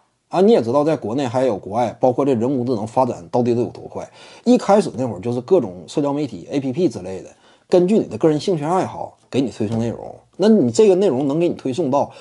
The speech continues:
说明啥呢？说明杜兰特要么就自己主动搜索，库里他不行，然后搜索这个，哎，有类似的一些其他一些评论，夸夸一顿滑，一顿看，心里很满足。再有呢，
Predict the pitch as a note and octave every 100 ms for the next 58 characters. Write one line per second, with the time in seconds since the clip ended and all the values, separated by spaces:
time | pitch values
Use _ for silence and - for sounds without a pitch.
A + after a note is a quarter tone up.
0 | - - D#3 D3+ C#3+ - - G#2 - _
1 | - - F#3+ F#3 G3+ C#3 D#3 F3 A3+ E3+
2 | C#3 C#3+ D#3 F3 - F#2+ F3 C3 G2 F#2
3 | - - _ _ _ _ _ - C#4+ C#4
4 | A#2+ F#2+ A#2+ C3 _ - D3+ E3 A3+ -
5 | G#2+ A#2 - _ A2+ C3 B2 C3+ A2+ E2
6 | G#2 E2 - _ _ _ B2+ - - A2
7 | G#2 D#3 B2+ D#3 A#2 B2+ G#2+ B2+ - A2
8 | A2+ A2 G#2+ F#2 F2+ _ _ - C3+ D#3
9 | D#3+ C3 D3 F#3 - - - A2 F#3+ C#3
10 | F#2+ - _ _ - B2+ G#2+ G2 G#2 -
11 | - - _ _ - A#3 F#3+ E2+ -